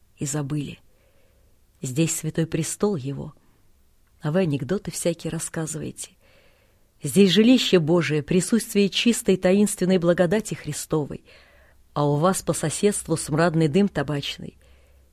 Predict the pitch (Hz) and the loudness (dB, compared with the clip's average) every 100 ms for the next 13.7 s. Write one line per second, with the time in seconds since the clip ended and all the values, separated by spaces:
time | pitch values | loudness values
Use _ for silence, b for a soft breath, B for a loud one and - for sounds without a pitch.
0 | _ _ _ 175 226 240 247 254 143 143 | _ _ _ 0 0 0 2 2 0 -2
1 | 139 139 143 151 160 151 - 147 139 156 | -4 -4 -6 -6 -6 -6 -6 -6 -4 -6
2 | - 160 - 151 156 - 165 143 - - | -6 -8 -6 -6 -6 -6 -8 -8 -14 -20
3 | _ _ _ _ _ _ _ - 175 - | _ _ _ _ _ _ _ -6 0 4
4 | 254 - 220 214 - 233 208 - 233 233 | 4 4 4 4 6 6 4 2 -2 -2
5 | - 147 143 131 b b b - 160 - | -4 -4 -4 -8 b b b -4 -4 -2
6 | 233 214 - 180 160 170 - 202 180 - | -2 -2 -2 -4 -2 -2 0 0 0 -2
7 | 165 170 156 127 185 180 170 170 202 - | 0 0 0 0 0 2 2 2 0 -2
8 | 170 165 b b b b b b _ 151 | -8 -10 b b b b b b _ -6
9 | - 151 - 160 156 170 170 160 139 180 | -4 -6 -2 0 2 2 2 2 2 0
10 | 190 165 143 165 - _ _ _ _ _ | -2 -8 -10 -12 -20 _ _ _ _ _
11 | _ _ - 151 - 160 156 156 175 165 | _ _ -8 -8 -6 -2 0 2 2 2
12 | 165 190 170 160 156 147 - 156 156 170 | 0 -2 -2 -2 -2 -4 -4 0 2 2
13 | 160 143 156 160 160 147 | 0 -2 -2 -2 -6 -10